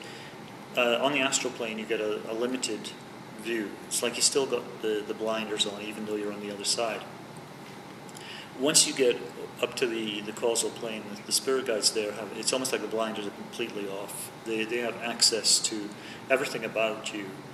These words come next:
your, your life plan, what your soul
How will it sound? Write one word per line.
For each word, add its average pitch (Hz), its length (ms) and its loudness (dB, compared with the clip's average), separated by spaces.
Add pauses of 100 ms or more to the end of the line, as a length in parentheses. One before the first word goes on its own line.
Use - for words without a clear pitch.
(580)
your, 113 340 2
your 110 200 -2
life 113 340 2
plan, 107 360 -8 (100)
what 117 120 0
your 110 100 -2
soul 117 380 4